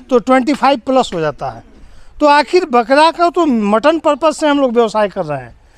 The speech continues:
तो जितना ज़्यादा मटन होगा, जितना ज़्यादा बॉडी वेट होगा, उतना ज़्यादा मुनाफा होगा।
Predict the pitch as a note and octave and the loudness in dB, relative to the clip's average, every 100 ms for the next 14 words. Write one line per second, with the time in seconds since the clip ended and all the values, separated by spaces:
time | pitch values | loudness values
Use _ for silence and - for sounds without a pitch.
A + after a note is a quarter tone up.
0 | _ - - A#3+ F#3 A3+ B3 D4 D#4 C#4+ | _ -20 -4 -2 -2 -2 0 2 4 4
1 | C4+ D4+ C4+ B3 D#4 C4+ D4+ A3+ C#3 - | 4 2 2 2 2 4 2 2 -2 -8
2 | E3+ A3 B3 C#4+ C4+ C4 B3 A#3+ C#4 D#4 | -14 -8 -2 2 2 2 2 2 2 2
3 | B3+ E3+ D3+ A#2 - _ _ - A3+ C4 | 0 0 -10 -12 -18 _ _ -8 -2 2
4 | A#3 A3+ B3 B3 A#3 - A#3 G3+ F#3 | 2 4 2 2 -2 2 2 0 -4